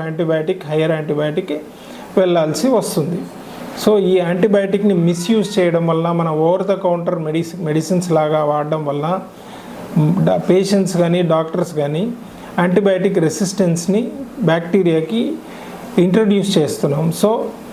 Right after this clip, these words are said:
యాంటీబయాటిక్ రెసిస్టెన్స్ అనేది చాలా పెద్ద ప్రాబ్లం ఇప్పుడు. So, మందులు over the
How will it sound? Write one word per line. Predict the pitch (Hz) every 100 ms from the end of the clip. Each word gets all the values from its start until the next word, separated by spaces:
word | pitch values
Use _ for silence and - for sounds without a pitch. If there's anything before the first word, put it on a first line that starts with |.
| - 175
యాంటీబయాటిక్ | 180 214 208 180 196
రెసిస్టెన్స్ | 180 160 202 180 190 170 165
అనేది | 175 196 190 160
చాలా | 156 190
పెద్ద | 180 143 180 175
ప్రాబ్లం | 147 151 165 139
ఇప్పుడు. | - 151 - - - - - -
So, | 196 180 180 233
మందులు | 165 170 202 202 196 214 220 - - - - - - - - 165
over | 175 196
the | 196